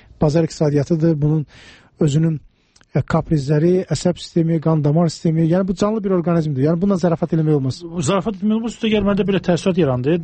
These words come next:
Speaker 2: Bir dairə effekti olan bir məsələdir. Dairənin əgər bir nöqtəsi dairənin digər nöqtəsinə çatmaq istəyirsə,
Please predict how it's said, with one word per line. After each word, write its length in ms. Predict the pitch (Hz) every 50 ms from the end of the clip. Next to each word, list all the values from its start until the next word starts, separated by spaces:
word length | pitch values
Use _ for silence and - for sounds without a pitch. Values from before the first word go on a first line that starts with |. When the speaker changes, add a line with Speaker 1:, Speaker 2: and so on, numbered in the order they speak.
| 151 143 131
Speaker 2:
Bir 240 | 151 156 143 156 160 147 127 160
dairə 280 | 156 156 156 170 180 160
effekti 640 | 127 - - 151 - - - 156 147 135 123 107 - - - - - - - -
olan 240 | 139 139 139 143
bir 100 | 139 131 131 127
məsələdir. 420 | 117 - 147 131 131 117 107 101
Dairənin 520 | 123 139 147 151 156 160 165 175 180 185 175 - - - - - - -
əgər 240 | 151 147 147 139 131 120
bir 240 | 110 160 170 151
nöqtəsi 680 | 147 139 123 - - - 131 117 - - 135 127 113 104 95
dairənin 360 | - 123 127 139 147 151 143 131
digər 220 | 151 143 147 131 131
nöqtəsinə 540 | 131 120 - - 135 120 - - 139 123 -
çatmaq 380 | - 131 120 - 147 139 110 -
istəyirsə, 520 | - - 139 143 135 - 214 202 175 117